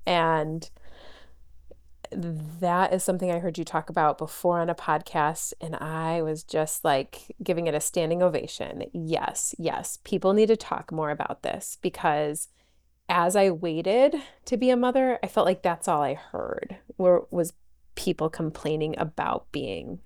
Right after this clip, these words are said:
a parent and how hard it is and all of these things. And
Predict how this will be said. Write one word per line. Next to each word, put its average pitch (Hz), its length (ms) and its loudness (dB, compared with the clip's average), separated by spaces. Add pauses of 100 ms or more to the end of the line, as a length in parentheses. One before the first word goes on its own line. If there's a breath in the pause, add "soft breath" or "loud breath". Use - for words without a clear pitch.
a - 60 -2
parent - 500 -6
and 160 140 -8
how 170 160 0
hard 147 420 -6
it 85 120 -4
is - 420 -6
and 90 260 -4
all 98 240 0
of - 120 -4
these - 260 -4
things. - 680 -8
And 170 540 0